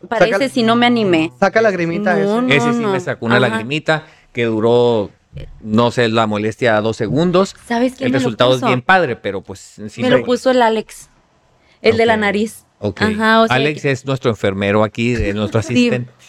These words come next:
Speaker 1: Por, ajá, o sea que yo de verdad no, no me, no me animaba a yo picarme así, o sea, de que, porque sí, o sea, sí lo he aplicado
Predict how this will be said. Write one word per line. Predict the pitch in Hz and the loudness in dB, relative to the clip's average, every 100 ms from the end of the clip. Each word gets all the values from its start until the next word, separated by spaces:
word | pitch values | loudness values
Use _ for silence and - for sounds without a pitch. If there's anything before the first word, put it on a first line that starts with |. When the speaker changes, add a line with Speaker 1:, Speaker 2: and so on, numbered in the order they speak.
| _ - - | _ -20 0
Speaker 1:
Por, | 247 247 | 2 2
ajá, | 240 254 269 277 | 0 0 0 2
o | 269 | 2
sea | 254 247 | 2 2
que | 262 226 | 2 0
yo | 262 262 | 0 -2
de | 233 233 | 0 2
verdad | 220 208 196 220 226 | 2 2 4 2 2
no, | 226 226 233 | 2 2 4
no | 233 226 | 4 4
me, | 233 262 269 | 4 4 2
no | 220 214 | 2 2
me | 233 | 4
animaba | 269 269 240 202 233 254 | 4 4 4 4 4 4
a | 240 | 0
yo | 214 214 - _ _ | 0 -2 -4 _ _
picarme | 247 - 233 240 254 | -12 -2 0 2 2
así, | 247 233 240 | 0 0 0
o | 247 | 0
sea, | 247 | 0
de | 233 | -2
que, | 226 202 - - - - | -2 -6 -8 -20 -20 -6
porque | - 226 214 196 | 2 2 2 -4
sí, | 196 - 208 233 - | -8 -4 2 2 2
o | 190 | 2
sea, | 190 | 0
sí | - 202 202 - | -2 0 0 -2
lo | 214 226 214 | -8 0 2
he | 185 | 2
aplicado | 190 247 - 226 247 - | 0 -2 0 2 2 -2